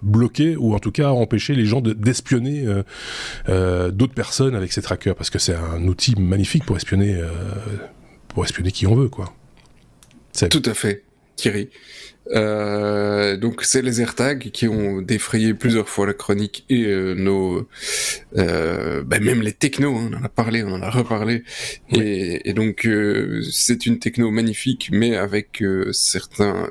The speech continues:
Speaker 2: euh, points faibles, effectivement, parce que tu as ce tracker qui fonctionne, pour rappel, non pas, euh, le tracker qui t'envoie l'information, mais tous les téléphones qui sont autour, qui, en
Speaker 1: Oui.
Speaker 2: voyant le tracker, à chaque fois, peuvent dire, « Hey, j'ai vu le tracker », et qui remontent l'information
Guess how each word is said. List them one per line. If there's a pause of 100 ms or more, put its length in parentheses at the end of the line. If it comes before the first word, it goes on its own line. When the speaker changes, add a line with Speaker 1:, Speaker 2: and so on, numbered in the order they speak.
(100)
Speaker 2:
euh, (120)
points
faibles,
effectivement,
parce
que (580)
tu
as
ce
tracker
qui
fonctionne,
pour
rappel, (480)
non
pas,
euh,
le
tracker
qui
t'envoie
l'information,
mais
tous
les
téléphones
qui
sont
autour,
qui, (220)
en
Speaker 1:
Oui.
Speaker 2:
voyant
le
tracker,
à
chaque
fois,
peuvent
dire, «
Hey,
j'ai
vu
le
tracker », (340)
et
qui
remontent
l'information